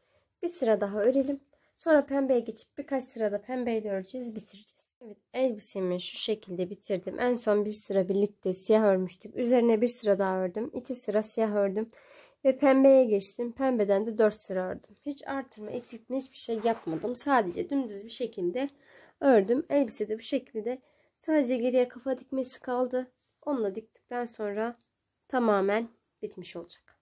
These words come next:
Evet, son olarak artık kafamızı dikeceğiz. İpimizi uzun kesmiştik kafamızdan. İğne taktım.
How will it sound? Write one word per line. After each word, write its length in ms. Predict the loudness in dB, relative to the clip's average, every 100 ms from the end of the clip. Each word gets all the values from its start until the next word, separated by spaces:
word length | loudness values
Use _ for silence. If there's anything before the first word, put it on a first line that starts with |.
| _ _ _ _ _ _ _
Evet, 440 | -8 -4 -4 -8
son 200 | -8 -2
olarak 420 | 0 0 -2 -8 -8
artık 340 | -10 -10 -14
kafamızı 520 | -12 -4 -4 -4 -10
dikeceğiz. 380 | -18 -4 -2 -2
İpimizi 440 | -4 0 0 0
uzun 240 | -6 -2 -4
kesmiştik 540 | -4 -8 -10 -12 -16
kafamızdan. 720 | -16 -6 -4 -4 -6 -10 -6
İğne 260 | -2 -2 -2
taktım. 480 | -6 -14 -8 -8